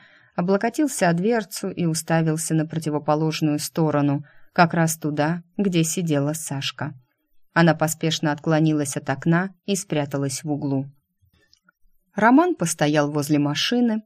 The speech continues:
посмотрел себе под ноги, посмотрел по сторонам, затем достал телефон — что-то там поискал и уехал.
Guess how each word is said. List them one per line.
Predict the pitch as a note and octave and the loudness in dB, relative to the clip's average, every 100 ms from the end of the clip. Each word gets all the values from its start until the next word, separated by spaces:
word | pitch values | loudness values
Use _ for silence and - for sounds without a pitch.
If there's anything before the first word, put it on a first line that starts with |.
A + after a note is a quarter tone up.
| _ _ | _ _
посмотрел | D#3+ E3 D3+ D#3 D#3 C#3+ | -4 0 0 2 0 0
себе | - D#3 C#3+ | -2 -2 -2
под | C#3 F3+ F#3+ | -2 -2 0
ноги, | F#3 F3 E3 E3+ - _ _ - | 0 2 2 0 -4 _ _ -4
посмотрел | G3+ G#3+ G#3 A#3 D#4+ D4+ | -2 2 2 2 0 0
по | A#3 | -6
сторонам, | - A#3 A#3 A3 E3+ D3+ C#3+ D3+ - _ _ _ | -6 -4 -2 2 4 4 2 0 -6 _ _ _
затем | E3 D#3+ D#3+ D3+ | 2 4 4 2
достал | D3 D3+ - D3+ D3 | 2 0 0 -2 -2
телефон — | D3 C#3 C#3 C3+ F#3+ G3 F#3+ - - _ | -2 -2 -2 -2 0 0 -2 -12 -20 _
что-то | - - C#4+ F3+ | -6 0 0 0
там | E3 D3+ | 2 0
поискал | D3+ D3+ D3+ - - A#3 A#3 - | 0 0 0 -2 0 0 0 -4
и | A3+ A#3 | -2 0
уехал. | F#3+ C#3+ B2 A#2+ - A#2+ | 0 0 -2 -4 -4 -6